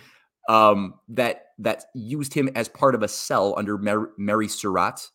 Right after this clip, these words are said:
um, to kill Lincoln and carry out various other things that they were also doing during the Civil War. They, they, there's another grouping, a branch of it in, in Russia, killed, uh,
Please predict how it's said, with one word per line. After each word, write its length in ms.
um, 440
to 80
kill 340
Lincoln 300
and 180
carry 240
out 100
various 300
other 180
things 300
that 120
they 80
were 140
also 200
doing 260
during 200
the 60
Civil 240
War. 380
They, 280
they, 260
there's 220
another 260
grouping, 540
a 40
branch 340
of 60
it 100
in, 160
in 200
Russia, 340
killed, 500
uh, 240